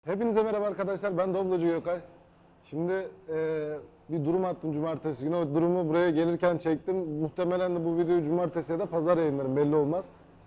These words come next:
Yasakta kaça kaça, korka korka ceza yeme uğruna geldik. Çünkü video yapamadım hafta içi. Bir tane yaptım, içime sinmedi. Onu da yayınlayıp yayınlamamak arasında kararsın. Sembol almıştım kendime.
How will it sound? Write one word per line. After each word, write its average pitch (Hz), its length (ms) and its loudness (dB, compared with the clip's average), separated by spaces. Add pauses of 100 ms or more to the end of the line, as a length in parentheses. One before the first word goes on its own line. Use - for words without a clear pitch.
(340)
Yasakta 175 600 0
kaça 180 260 0
kaça, 185 280 0
korka 170 300 -2
korka 175 360 2
ceza 160 300 2
yeme 165 260 2
uğruna 151 280 2
geldik. 151 360 0
Çünkü 156 220 -2
video 147 160 2
yapamadım 147 500 0
hafta 120 260 -12
içi. 160 300 -12 (360)
Bir 220 100 -14
tane 202 220 -2
yaptım, 190 320 -6
içime 175 280 -8
sinmedi. 175 280 -6
Onu 165 160 -4
da 165 40 -4
yayınlayıp 156 400 -4
yayınlamamak 151 520 -4
arasında 139 300 -6
kararsın. 147 540 -6 (480)
Sembol 160 340 -2
almıştım 131 380 -4
kendime. 127 360 -10